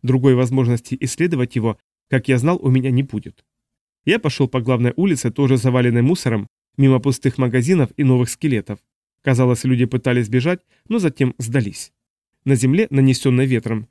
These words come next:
произрастали трава и дикие цветы, кое-где виднелись колючие кустарники, не преграждавшие, однако, путь. Через несколько минут я стоял у дома Лжепурпурного.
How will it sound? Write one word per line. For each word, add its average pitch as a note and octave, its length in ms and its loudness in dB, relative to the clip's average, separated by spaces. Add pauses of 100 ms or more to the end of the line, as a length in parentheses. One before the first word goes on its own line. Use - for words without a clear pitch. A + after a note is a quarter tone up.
(120)
произрастали B2+ 640 -2
трава C3 400 -2
и C3+ 80 -2
дикие B2 320 -2
цветы, A#2+ 500 -8 (240)
кое-где B2+ 380 0
виднелись A#2+ 420 0
колючие B2+ 400 0
кустарники, D3 720 -4
не C3 120 0
преграждавшие, A#2+ 720 -2
однако, A#2+ 400 -4
путь. - 320 -10 (340)
Через B2+ 280 2
несколько B2+ 420 0
минут C3+ 320 0 (220)
я B2+ 160 0
стоял D#3+ 300 0
у C#3 140 -4
дома D#3+ 300 2
Лжепурпурного. A2+ 880 -4